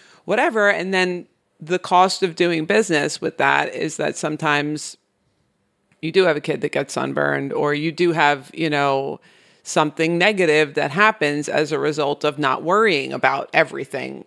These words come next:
all the time. Um, so kind of striking this balance of, like, is it worth the occasional sunburn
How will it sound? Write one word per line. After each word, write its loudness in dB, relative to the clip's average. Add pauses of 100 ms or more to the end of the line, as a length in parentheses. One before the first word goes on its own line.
all 0
the -12
time. -14 (320)
Um, 0 (100)
so -2 (260)
kind -2
of 0
striking 0
this -8
balance 2
of, -10
like, -4 (680)
is 0
it 2
worth 0 (220)
the 2
occasional 2
sunburn 2